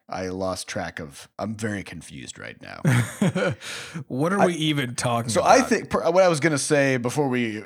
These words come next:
Speaker 1: got lost in question, Ghazi, is I think that generally,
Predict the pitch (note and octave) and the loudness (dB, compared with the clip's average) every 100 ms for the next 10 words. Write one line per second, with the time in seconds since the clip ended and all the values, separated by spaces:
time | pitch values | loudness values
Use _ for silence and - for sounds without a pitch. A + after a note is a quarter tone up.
0 | G2+ A#2+ A2 F#2+ A#2 A#2+ - F#2+ - B2 | -4 -2 -2 0 2 2 -2 -8 -2 -2
1 | - G2 F2+ G2 F#2 F2 D#2 D2 - _ | -2 -8 -8 -6 -6 -6 -12 -16 -18 _
2 | - G#2 G2+ G2 E2 - - - _ _ | -10 -6 -4 -6 -8 -12 -14 -16 _ _
3 | - B2+ F3 E3+ - E3 D#3 C3+ B2 B2 | 0 4 4 4 0 2 2 0 0 2
4 | A#2+ A#2 - - A#2 A#2+ A#2 D3+ E3+ D#3+ | 2 0 -6 -10 -12 -8 2 6 6 6
5 | C3+ G#2+ F#2+ F2 F2+ | 2 0 -4 -6 -10